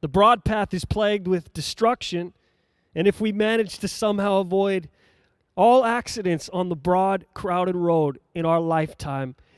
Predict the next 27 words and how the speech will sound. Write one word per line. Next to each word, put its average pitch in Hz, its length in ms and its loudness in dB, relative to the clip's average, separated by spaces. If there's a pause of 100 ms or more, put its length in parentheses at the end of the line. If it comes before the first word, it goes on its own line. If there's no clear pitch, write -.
the 151 260 -6
end 180 260 -2
is 147 140 -4
the 139 100 -8
biggest 147 340 -6
hit 156 160 -10
of 131 140 -10
all. 127 340 -12 (2250)
People 220 260 2
say, 220 240 2
"Hey, 226 180 6
I'm 220 220 6
on 233 100 4
this 208 180 2
road. 220 400 8
It's 214 200 -4
great. 320 420 8 (2500)
Life's 233 320 4
good. 311 200 4
I'm 220 100 4
not 240 180 2
bumping 196 280 4
into 220 160 4
people. 262 380 2
There's 202 240 2
no 185 240 4 (240)
accidents. 269 880 0